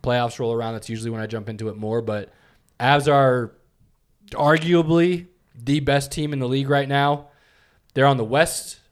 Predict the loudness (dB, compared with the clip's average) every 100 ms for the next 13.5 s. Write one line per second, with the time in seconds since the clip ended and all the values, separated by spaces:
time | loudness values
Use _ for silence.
0 | _ -8 -4 -2 -2 -6 -10 -16 -12 -10
1 | -2 0 0 -2 -6 -4 -6 -4 -6 -4
2 | -4 -6 -10 -10 -10 -12 -12 -16 -14 -8
3 | -6 -4 -6 -8 -12 -14 -8 -6 -4 -6
4 | -6 -6 -8 -10 -6 -4 -4 -6 _ _
5 | _ _ _ _ _ 2 4 2 4 4
6 | 6 6 6 2 -4 -12 _ _ _ _
7 | _ _ _ _ _ _ _ _ _ -2
8 | 2 2 2 -2 -2 -2 -4 -6 -4 -2
9 | -2 0 0 0 -2 -2 -2 -6 -12 _
10 | _ _ _ _ _ -8 -4 -2 0 0
11 | -2 -10 -16 -4 -2 -2 2 4 4 0
12 | -2 -2 -2 -6 -10 -10 -10 -8 -6 -4
13 | -4 -4 -4 -6 -8